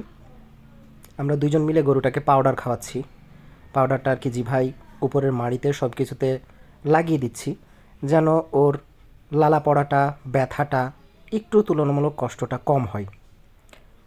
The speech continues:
আমার খামারে যে কয়টা গরু ছিল, তার ভিতরে অল্প কিছুই গরু মাঝখানে রেখেছিলাম। তো সেই গরুর ভিতরে আস্তে আস্তে দুইটা গরু আজকে ছেড়ে দেওয়া হচ্ছে। এইটা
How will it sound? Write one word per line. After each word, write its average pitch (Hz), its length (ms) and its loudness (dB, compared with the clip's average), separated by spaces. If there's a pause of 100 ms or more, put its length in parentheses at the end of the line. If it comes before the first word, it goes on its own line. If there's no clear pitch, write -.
(300)
আমার 196 180 4
খামারে 180 340 4
যে 185 120 2
কয়টা 190 200 2
গরু 160 220 2
ছিল, 175 300 -2
তার 139 200 0
ভিতরে 139 300 -2
অল্প 123 240 -2
কিছুই 143 320 -2
গরু 160 240 4 (600)
মাঝখানে 156 400 0
রেখেছিলাম। 151 460 0 (1200)
তো - 120 -6
সেই 170 180 2
গরুর 160 300 4
ভিতরে 160 260 2 (240)
আস্তে - 260 -6
আস্তে 135 260 -2
দুইটা 135 280 0
গরু 127 240 -2
আজকে 127 300 -4 (640)
ছেড়ে 160 280 0
দেওয়া 147 200 4
হচ্ছে। 143 260 -6 (840)
এইটা 185 240 4